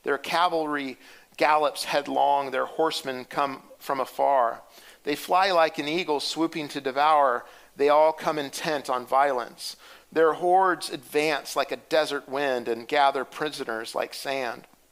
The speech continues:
They mock kings and scoff at rulers. They laugh at all fortified cities. By building earthen ramps, they capture them.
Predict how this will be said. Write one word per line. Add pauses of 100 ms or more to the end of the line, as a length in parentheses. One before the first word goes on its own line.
(640)
They
mock
kings (380)
and
scoff
at
rulers. (360)
They
laugh
at
all
fortified
cities.
By
building
earthen
ramps,
they
capture
them.